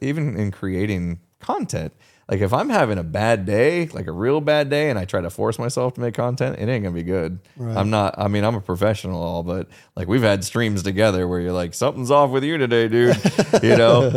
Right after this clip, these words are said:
Speaker 1: Uh, and you can't, you can't always hide it. So, yeah, you do kinda still need to put yourself first and be okay with that, because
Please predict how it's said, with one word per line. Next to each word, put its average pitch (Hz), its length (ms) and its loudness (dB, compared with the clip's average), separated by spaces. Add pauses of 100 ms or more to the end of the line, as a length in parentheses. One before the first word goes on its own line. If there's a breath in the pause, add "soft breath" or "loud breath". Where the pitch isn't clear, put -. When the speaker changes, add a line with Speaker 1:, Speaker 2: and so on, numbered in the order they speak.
(120)
Speaker 1:
Uh, 104 320 4
and 110 160 0
you 107 40 -2
can't, 113 320 2
you 98 80 -2
can't 101 220 0
always 92 220 -2
hide 92 180 0
it. 90 120 -4
So, 98 260 -2
yeah, 110 240 4
you 113 160 0
do 139 140 0
kinda 135 340 0
still 110 320 -2
need 101 300 -2
to 98 420 -2 (240)
put 107 160 -2
yourself 95 420 -2
first 92 460 -4
and 90 120 -2
be 92 140 -2
okay 90 320 -4
with 98 220 -4
that, 127 400 -4
because 87 520 -6